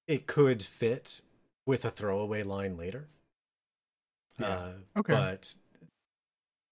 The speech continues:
Speaker 1: maybe there's a scene or something. It definitely, they were probably going for the gradual,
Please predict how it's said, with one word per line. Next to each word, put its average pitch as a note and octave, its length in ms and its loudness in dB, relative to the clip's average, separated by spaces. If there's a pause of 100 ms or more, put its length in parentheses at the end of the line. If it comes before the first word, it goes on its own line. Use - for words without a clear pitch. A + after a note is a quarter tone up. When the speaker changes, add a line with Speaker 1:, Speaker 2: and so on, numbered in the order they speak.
(300)
Speaker 1:
maybe C#3+ 340 4
there's C3+ 240 4
a C3+ 60 0
scene B2+ 300 0
or B2+ 80 0
something. C#3+ 480 -6 (1200)
It C3+ 120 0
definitely, D3 520 2 (800)
they C3 100 2
were C#3+ 160 2
probably B2+ 460 0
going A2+ 300 -2
for G#2+ 240 -6
the G2+ 160 -6
gradual, G2 960 -6